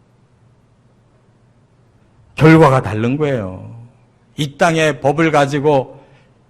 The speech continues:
지키지도 못하며 요리조리 이렇게 머리 써가면서 사는 사람들과는 결과가 다른 거예요. 제대로 믿으시기 바랍니다.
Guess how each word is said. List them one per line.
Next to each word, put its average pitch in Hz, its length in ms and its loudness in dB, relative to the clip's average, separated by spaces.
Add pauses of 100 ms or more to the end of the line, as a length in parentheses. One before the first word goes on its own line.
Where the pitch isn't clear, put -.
(400)
지키지도 165 580 2
못하며 147 400 0
요리조리 139 1080 2 (840)
이렇게 135 640 0 (220)
머리 151 300 2
써가면서 139 540 2
사는 190 340 -2
사람들과는 160 1040 0 (260)
결과가 139 420 -4
다른 107 360 -6
거예요. 101 460 -10 (1600)
제대로 147 360 2
믿으시기 127 380 2
바랍니다. 110 720 2